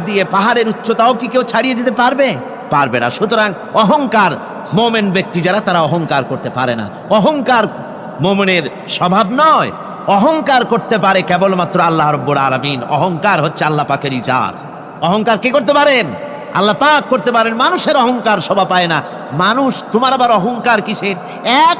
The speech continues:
ফোঁটা নাপাক পানি দিয়ে যার জন্মের উৎস, এমন নাপাক পানি যা শরীর থেকে নির্গত হলে পরে গোসল করা ফরজ হয়ে যায়, এমন এক ফোঁটা নাপাক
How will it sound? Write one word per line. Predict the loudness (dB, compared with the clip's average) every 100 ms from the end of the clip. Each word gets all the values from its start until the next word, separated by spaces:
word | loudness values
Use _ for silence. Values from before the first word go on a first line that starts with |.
| 0
ফোঁটা | 0 2 2
নাপাক | 2 2 4 4 2 0
পানি | 0 0
দিয়ে | 0 0
যার | 2 2 0
জন্মের | -2 -2 0 0 2
উৎস, | 0 -4 0 4 4 2 -8 -12 -14 -14 -14 -6
এমন | -2 0 0
নাপাক | 0 -2 2 0 0
পানি | -4 0 -2 -4 -10 -6
যা | -2 0
শরীর | 2 0 -2 0
থেকে | 0 2
নির্গত | 0 0 0 2
হলে | 2 2
পরে | 2 0
গোসল | 2 0 0 0
করা | 0 0
ফরজ | 2 0 0 0
হয়ে | 0 2
যায়, | 0 0 -4 -10 -12 -14 -14 -14 -14 -6
এমন | -2 2 4 4 0 -10 -14 -14 -16 -16 -16 -16 -16 -18 -18 -18 -18 -18 -20 -20 -20 -10 -2
এক | -2 -2 -2
ফোঁটা | 2 2
নাপাক | 2 2 4 2